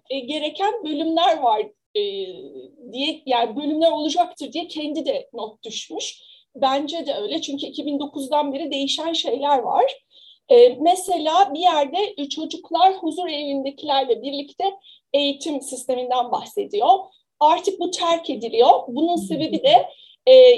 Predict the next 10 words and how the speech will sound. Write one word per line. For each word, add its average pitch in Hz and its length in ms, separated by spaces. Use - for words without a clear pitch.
yaşlıların 302 800
cinsel 302 420
istismarı 277 1120
sebebiyle. - 520
Bu 381 520
hangi 392 720
ülkelerde 269 600
ne 311 160
durumdadır? 277 600
Hani 277 340